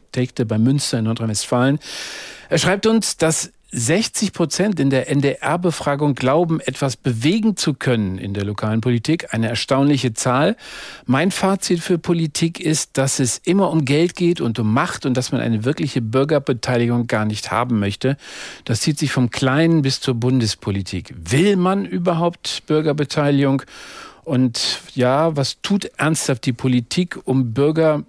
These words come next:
und wie mich als außerhalb von Wahlen zu beteiligen?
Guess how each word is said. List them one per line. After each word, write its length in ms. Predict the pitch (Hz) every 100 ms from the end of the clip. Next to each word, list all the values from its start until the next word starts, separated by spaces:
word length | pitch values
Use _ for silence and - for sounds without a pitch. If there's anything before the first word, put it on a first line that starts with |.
| -
und 220 | 123 135 -
wie 100 | 117
mich 380 | 117 175 - -
als 420 | 120 - - - - 180 160 _ -
außerhalb 520 | 151 165 147 139 147
von 260 | - 127 113
Wahlen 380 | 120 123 123
zu 160 | - 123
beteiligen? 680 | 117 - 110 101 92 87 80